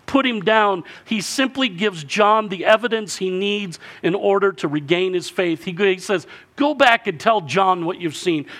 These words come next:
Go tell him the dead are raised, the blind see, the deaf hear, and, and God is moving, and the gospel is preached to the poor. You go tell him what I'm doing." And then he looked at the crowd. In Matthew eleven eleven, he says,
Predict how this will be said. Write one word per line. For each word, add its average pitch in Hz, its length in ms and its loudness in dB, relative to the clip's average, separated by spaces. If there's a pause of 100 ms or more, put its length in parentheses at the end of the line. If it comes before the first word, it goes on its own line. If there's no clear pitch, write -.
(100)
Go 262 120 4
tell 240 280 0
him 196 120 -4
the 175 100 0
dead 202 340 0
are 196 100 -2
raised, 160 380 -2
the 160 60 -4
blind 190 440 0
see, 175 220 -6
the 156 120 -4
deaf 202 400 0
hear, 156 380 -2 (260)
and, 185 300 -2
and 185 240 2
God 226 320 6
is 156 100 -10
moving, 180 320 0
and 175 120 -2
the 170 40 -2
gospel 196 540 2
is 165 140 -4
preached 190 420 -6
to 180 80 -4
the 151 100 -6
poor. 156 360 -4 (240)
You 262 140 2
go 269 180 0
tell 233 280 4
him 196 120 0
what 190 140 2
I'm 170 200 2
doing." 147 580 0 (2500)
And 139 220 0
then 147 460 0 (600)
he - 140 -6
looked 151 260 -2
at 139 120 -6
the 147 80 -8
crowd. 143 360 0
In 123 120 -4
Matthew 139 380 -4
eleven 127 340 -4
eleven, 123 320 -4
he 113 80 -6
says, 113 340 -10